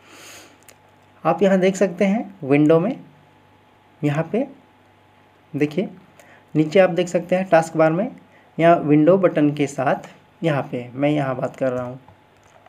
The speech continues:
Window button के साथ ये देखिए आइकन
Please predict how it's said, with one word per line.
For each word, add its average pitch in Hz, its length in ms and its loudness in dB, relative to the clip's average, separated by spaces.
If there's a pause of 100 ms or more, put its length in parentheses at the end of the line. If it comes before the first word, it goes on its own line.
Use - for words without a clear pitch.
(160)
Window 160 320 2
button 165 300 -2
के 139 140 -2
साथ 147 340 -4 (220)
ये 147 100 2
देखिए 175 400 -4 (380)
आइकन 147 440 -2